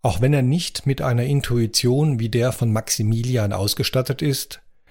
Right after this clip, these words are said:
Können auch Opfer zu Gestaltern werden?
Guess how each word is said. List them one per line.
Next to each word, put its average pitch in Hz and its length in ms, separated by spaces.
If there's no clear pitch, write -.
Können 165 300
auch - 300
Opfer 170 500
zu - 160
Gestaltern 117 800
werden? 107 520